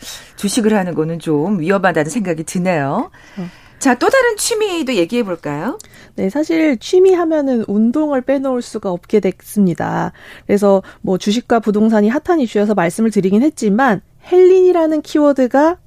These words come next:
Speaker 2: 지금 말씀드렸던 이 신조어
Speaker 1: 아.
Speaker 2: 이제 시작하게 된 장본인이라고 볼 수 있어요.
Speaker 1: 그쵸. 취미하면 운동을 빼놓을 수가 없는 게 이제 건강 때문에.
Speaker 2: 네.
Speaker 1: 그죠?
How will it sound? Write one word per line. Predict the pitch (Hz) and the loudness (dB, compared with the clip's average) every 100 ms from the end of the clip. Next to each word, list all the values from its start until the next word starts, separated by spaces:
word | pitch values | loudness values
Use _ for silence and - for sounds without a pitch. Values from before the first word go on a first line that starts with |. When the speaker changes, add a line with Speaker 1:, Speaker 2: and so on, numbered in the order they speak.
| _ _ | _ _
Speaker 2:
지금 | - 185 196 | -10 -2 0
말씀드렸던 | 185 160 202 196 185 180 175 | 2 0 0 0 0 -2 -4
이 | 165 170 | -6 -4
신조어 | 311 330 330 254 - - - | 0 2 2 2 0 -6 -14
Speaker 1:
아. | - 160 156 185 190 196 170 | -10 -8 -6 0 4 4 2
Speaker 2:
이제 | 175 | -2
시작하게 | - 339 330 285 214 | 0 -2 0 -2 0
된 | 185 | -2
장본인이라고 | 175 180 185 208 240 220 190 180 170 | -4 -4 0 0 0 0 0 0 0
볼 | 196 190 | 0 0
수 | 190 | -2
있어요. | 156 - 160 160 180 202 | -4 -4 -2 0 2 2
Speaker 1:
그쵸. | 170 208 180 190 - | 0 -2 -4 -6 -8
취미하면 | - 302 269 277 233 226 | -10 -4 -2 -2 -4 -6
운동을 | 175 196 208 | -8 -10 -10
빼놓을 | 196 220 214 | -8 -8 -8
수가 | - - | -10 -8
없는 | 185 165 147 | -6 -8 -10
게 | 165 | -10
이제 | 165 | -12
건강 | - - 165 214 233 214 | -14 -8 -4 0 0 -2
때문에. | 180 147 127 110 113 196 | -8 -6 -8 -8 -8 -4
Speaker 2:
네. | 196 | -2
Speaker 1:
그죠? | 185 185 | 0 -2